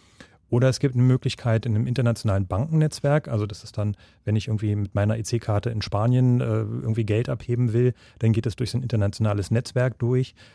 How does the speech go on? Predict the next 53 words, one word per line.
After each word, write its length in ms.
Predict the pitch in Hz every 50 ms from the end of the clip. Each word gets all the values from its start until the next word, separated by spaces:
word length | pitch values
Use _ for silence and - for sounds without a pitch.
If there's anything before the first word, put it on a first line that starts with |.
| _ - - -
dass 140 | 117 101
es 140 | 110 92 -
da 200 | - 101 107 113
vielleicht 300 | - - 120 113 101 -
die 60 | 113
Möglichkeit 640 | 107 110 120 - - 101 - - - 107 107 101 -
gibt, 260 | - 113 107 - - -
äh, 360 | 127 117 101 101 101 101 104
mehr 400 | 101 95 101 110 113 123 135 131
als 200 | 117 117 - -
drei 480 | - 113 - 113 113 117 120 120 123 117
Versuche, 920 | - - 117 107 101 127 120 113 - 127 127 123 120 123 120 117 117 110 110
äh, 100 | 120 110
zu 200 | - - 110 90
haben 220 | 117 113 117 113
bei 100 | 107 104
der 100 | 107 110
pin, 320 | - - - 120 123 120 - _ _ - _ -
dass 160 | - 107 -
also 180 | 139 117 101 101
da 80 | 101 104
nicht 180 | 107 - -
richtig 240 | 127 101 - 117 107
mitgezählt 640 | 110 123 - - 117 - - - 113 113 113 110 -
irgendwo 400 | 120 107 104 - - 113 113 - _ _ _ _ _ _ _
wird, 240 | - 107 113 113 -
äh, 220 | 135 127 110 113 123 120 113
wie 120 | 117 123
oft 200 | - 117 - -
ich 80 | 117 -
jetzt 140 | 110 - -
die 40 | 110
pin 220 | - 110 113 110
falsch 240 | - - 101 101 -
eingegeben 500 | - 104 113 120 110 110 120 113 113 104
habe. 140 | 113 117 - - - - - -
Das 120 | 120 113 101
sind 80 | 127
alles 260 | 127 120 120 120 110
so 200 | - 131 123 110
Varianten, 480 | 120 120 113 117 110 110 123 147 135 117
die 160 | 113 120 117 _ -
kann 180 | - - 123
man 200 | 135 139 139 135
aber 240 | 135 123 120 123 120
von, 140 | - - 135
als 140 | 131 117 -
Außenstehender 600 | 123 117 113 - 127 - - 120 117 120 120 123
überhaupt 320 | 120 104 95 123 - -
nicht 200 | 127 - - -
rausfinden 480 | 98 104 98 - - - 110 113 113 110
und 160 | 107 98 92
selbst, 300 | 107 107 110 - -